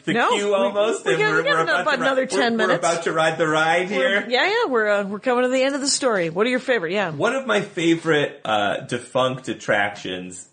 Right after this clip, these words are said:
Speaker 2: Mm.
Speaker 1: was, uh, was a ride called Alien Encounter.
Speaker 2: <laughs>
Speaker 1: Um, and it was made because, uh, Michael Eisner wanted to have an alien ride at Disney. He thought it would be really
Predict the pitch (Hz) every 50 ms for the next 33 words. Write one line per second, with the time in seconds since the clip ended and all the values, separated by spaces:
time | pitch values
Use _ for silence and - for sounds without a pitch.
0 | - - 427 - - 156 117 113 107 107 104 104 107 - - - 107 101 95 98
1 | 95 92 - - 113 110 110 110 104 101 107 101 104 107 107 - - 104 98 98
2 | - - 107 107 110 113 123 123 117 113 107 104 98 98 101 - 98 95 95 98
3 | 101 101 - - - - - - - - 208 196 - - - - - 113 113 110
4 | 110 107 104 104 104 110 139 - _ _ _ _ _ - 120 123 120 120 117 120
5 | 120 - - 160 170 165 175 180 160 135 143 147 151 170 196 220 240 240 - -
6 | 185 165 - - 175 160 151 143 139 135 135 135 - - - 117 113 110 110 -
7 | - 123 123 131 151 160 160 170 143 - - 117 117 120 123 120 - 113 117 113
8 | 107 107 104 98 - - - _ _ _ - - 127 117 117 120 123 123 127 127
9 | 131 131 127 127 131 110 - - 123 117 110 107 104 104 107 104 104 - - _
10 | _ _ _ _ _ 123 120 107 - - 123 131 131 131 127 117 110 107 98 95
11 | 95 95 90 85 80 78 78 67 - 78 - - - 92 101 98 98 - - -
12 | 117 113 107 - 95 87 95 107 - - 135 143 147 151 - 147 131 - 127 117
13 | 107 107 110 123 135 131 143 139